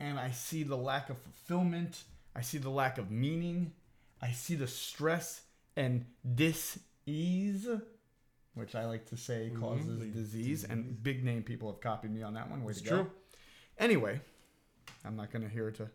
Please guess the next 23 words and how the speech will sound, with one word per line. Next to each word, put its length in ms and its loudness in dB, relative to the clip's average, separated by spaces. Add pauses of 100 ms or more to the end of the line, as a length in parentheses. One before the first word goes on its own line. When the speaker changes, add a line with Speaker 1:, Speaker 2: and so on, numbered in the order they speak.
(280)
Speaker 1:
say 200 -2
any 160 0
gripes 440 0
with 140 -6
people 280 -4
that 160 -4
copy 300 -2
people's 300 -6
stuff 240 -2
and 100 -4
not 140 -6
give 140 -6
any 140 -6
kind 160 -4
of 80 -8
credit. 300 -4 (200)
Whatever. 400 0 (1000)
But 420 8 (1500)
I 100 6
can't 300 4
say 120 2
it 120 0
because 380 4